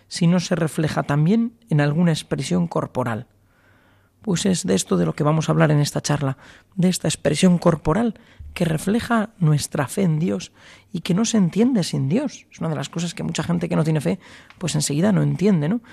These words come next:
Pues no se entiende verdaderamente, eh, pues nuestra vida en Dios, ¿no? Es la primacía de Dios la que se manifiesta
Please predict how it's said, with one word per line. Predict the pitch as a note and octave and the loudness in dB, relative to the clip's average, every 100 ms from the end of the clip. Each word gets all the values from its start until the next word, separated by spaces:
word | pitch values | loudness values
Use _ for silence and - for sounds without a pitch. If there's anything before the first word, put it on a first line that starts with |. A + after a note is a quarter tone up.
| - - - | -20 -20 -6
Pues | D#3 | -2
no | D3+ F3 | 0 0
se | E3+ | 0
entiende | D3+ C#3+ G3+ F#3 D3 | 0 0 0 0 0
verdaderamente, | D3 D3 D#3+ C#3+ D#3+ D#3+ F3 G3 - - _ - | 0 0 0 2 0 0 -4 -6 -10 -20 _ -12
eh, | - - - - - - | -10 -8 -12 -14 -18 -16
pues | D3+ - - | -10 -10 -10
nuestra | F3 D3+ - C#3 | -8 -8 -6 -2
vida | F3+ D#3+ | 0 0
en | C3 | -2
Dios, | C#3+ D3+ D3+ | -2 -4 -2
¿no? | G#3+ - - - - - | -4 -6 -20 -20 -16 -4
Es | G3 | -2
la | F3+ | -2
primacía | - D#3 D3 C3+ F3 E3 | -2 -2 -2 -2 0 0
de | C#3+ | 0
Dios | D3+ F3+ - - - _ | 0 -2 -4 -20 -20 _
la | - | -8
que | D3+ D3+ | -4 -4
se | D#3+ | -2
manifiesta | D3 C#3+ - F3+ - G3 | 0 -2 0 -2 -2 -4